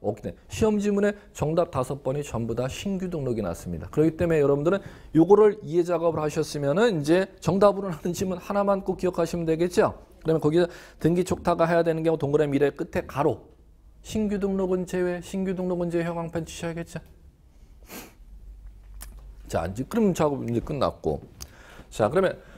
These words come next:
등기 촉탁해갖고 등기부까지 이렇게 이제 정리가 된다는 것이죠. 그러면 지적 공부 내용대로 촉탁해갖고 등기부까지 정리됐죠.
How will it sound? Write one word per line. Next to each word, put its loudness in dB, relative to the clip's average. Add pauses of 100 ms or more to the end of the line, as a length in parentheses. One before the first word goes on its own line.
(120)
등기 0
촉탁해갖고 4
등기부까지 0
이렇게 -2
이제 0
정리가 -2 (220)
된다는 2
것이죠. -2
그러면 0 (300)
지적 4
공부 -2
내용대로 2
촉탁해갖고 0
등기부까지 0
정리됐죠. 0